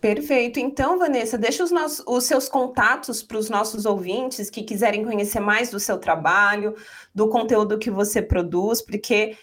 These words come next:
realmente esse tema foi muito importante e eu tenho certeza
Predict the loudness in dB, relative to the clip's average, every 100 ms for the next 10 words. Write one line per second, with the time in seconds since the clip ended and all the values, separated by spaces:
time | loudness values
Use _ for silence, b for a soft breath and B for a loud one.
0 | _ 0 2 0 -4 -6 -6 -6 -4 -2
1 | 0 0 0 -2 -2 -4 -4 0 0 -2
2 | -4 2 2 2 0 0 0 -2 -2 -2
3 | -2 -2 -2 -2 -2 0 0 2 0